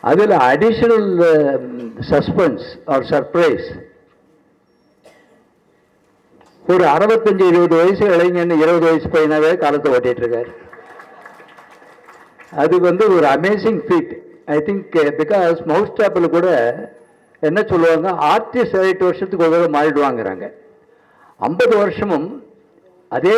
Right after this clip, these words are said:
நாடகத்துல அதே வேஷத்தை ஒரு நாள் கூட சப்ஸ்டிட்யூட் பண்ணாது பண்ண மகேந்திரா, hats off to you. இது வந்து கின்னஸ் ரெக்கார்டுன்னு எனக்கு தெரியாது,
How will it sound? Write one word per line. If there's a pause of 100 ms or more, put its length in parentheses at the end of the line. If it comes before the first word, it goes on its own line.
(120)
நாடகத்துல (960)
அதே (200)
வேஷத்தை (400)
ஒரு
நாள்
கூட (100)
சப்ஸ்டிட்யூட்
பண்ணாது (100)
பண்ண
மகேந்திரா, (120)
hats
off
to
you. (1300)
இது
வந்து (100)
கின்னஸ் (100)
ரெக்கார்டுன்னு
எனக்கு
தெரியாது,